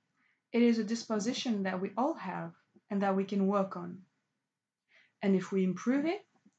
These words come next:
it will allow us to overcome many obstacles, such as the climate crisis,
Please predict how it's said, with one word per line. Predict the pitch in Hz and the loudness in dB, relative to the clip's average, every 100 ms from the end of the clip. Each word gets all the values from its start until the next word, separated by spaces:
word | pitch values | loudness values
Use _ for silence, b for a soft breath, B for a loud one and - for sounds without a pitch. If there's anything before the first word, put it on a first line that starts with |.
| - | -6
it | 233 | -2
will | 233 226 | 2 2
allow | 214 208 208 | 2 0 0
us | 214 202 196 - - 202 | -2 -2 -4 -6 -12 -14
to | - 233 | -12 -8
overcome | 247 233 - 233 220 220 214 - | -4 -6 -6 -4 -2 -2 -4 0
many | 294 311 | 2 4
obstacles, | 262 - - 214 285 180 185 - - | 2 -4 -6 -6 -6 -10 -10 -16 -8
such | - 247 | -6 -2
as | 254 | 0
the | 233 | 0
climate | 233 240 254 277 240 | 0 0 2 0 -2
crisis, | - 214 196 190 175 170 - - | -4 -2 -2 -4 -10 -10 -12 -16